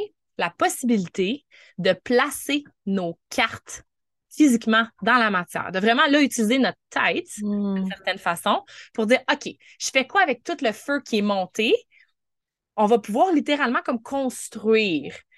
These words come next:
Speaker 1: Puis c'est là que le choix, en ce moment, on se laisse emporter, là. C'est ça qui est nice, c'est ça le feu. On se laisse porter par la nouvelle flamme qui nous habite, qui est allée, tu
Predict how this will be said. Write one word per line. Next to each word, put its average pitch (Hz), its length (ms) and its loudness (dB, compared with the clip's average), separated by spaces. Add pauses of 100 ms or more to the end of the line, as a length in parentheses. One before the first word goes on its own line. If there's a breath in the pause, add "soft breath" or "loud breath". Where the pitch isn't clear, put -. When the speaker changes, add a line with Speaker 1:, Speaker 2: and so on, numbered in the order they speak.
(140 soft breath)
Speaker 1:
Puis - 140 -12
c'est 226 120 2
là 262 220 6
que 254 100 -6
le 185 120 0
choix, 190 420 -2 (240)
en 220 100 0
ce 285 120 -2
moment, 370 180 4
on 294 60 0
se - 100 -4
laisse 330 160 4
emporter, 196 520 -2
là. - 100 -12 (160)
C'est - 120 -8
ça 339 140 0
qui 240 160 -2
est 185 40 -2
nice, 196 260 0
c'est 202 80 -8
ça 302 120 0
le 240 60 2
feu. 208 300 -4 (200 loud breath)
On 202 100 -4
se - 140 -4
laisse 330 200 2
porter 247 260 0
par 233 180 0
la 202 140 0
nouvelle 240 340 2
flamme 247 300 0
qui 226 140 -6
nous 196 160 -6
habite, 196 320 -4
qui 214 80 -10
est 202 80 -6
allée, 214 240 2
tu - 60 -20